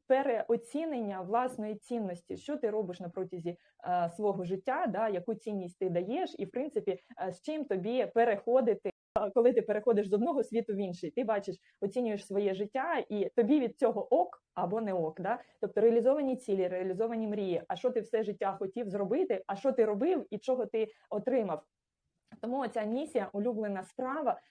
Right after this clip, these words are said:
а, це, а, дійсно дуже важливо реалізувати. От, е, дуже сподіваюся, що саме в нашій Академії мільйонерів от люди, а, і ви безпосередньо,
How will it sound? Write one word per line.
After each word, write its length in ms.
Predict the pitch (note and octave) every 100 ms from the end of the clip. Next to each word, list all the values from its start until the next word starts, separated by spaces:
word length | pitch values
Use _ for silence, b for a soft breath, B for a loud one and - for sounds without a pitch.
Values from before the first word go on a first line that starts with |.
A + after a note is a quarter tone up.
| -
а, 240 | G#3 G3+
це, 560 | G3 - B3+ C#4+ B3+ G#3
а, 220 | G3+ G3
дійсно 420 | F3+ A#3 D4 G#3
дуже 420 | F3+ A3 A#3+ G3+ G3+ B
важливо 960 | F3+ A3 C4+ G3 A#3 D4 D4+ G3+ F#3+ F#3
реалізувати. 880 | F#3+ C4 A#3 A3 G3+ F3+ D#3+ - E3
От, 80 | F3 -
е, 160 | F#3+
дуже 220 | F#3 C4+
сподіваюся, 480 | C#4 A3+ G3+ B3 D#4+
що 80 | C4
саме 280 | G3 G#3+ F#3+
в 60 | F#3
нашій 280 | A3+ A#3+
Академії 460 | F#3+ F#3 F#3 F#3 F3
мільйонерів 580 | F3 F3 F3+ A#3+ F4 B3 B -
от 160 | F3 G#3+
люди, 420 | B3+ A3 G#3 F#3+
а, 460 | F#3+ F#3 F3+ F3 E3 -
і 120 | G#3
ви 320 | F3+ C4 C4
безпосередньо, 880 | F3+ F3+ G3 G3 G#3 A#3 A#3+ A3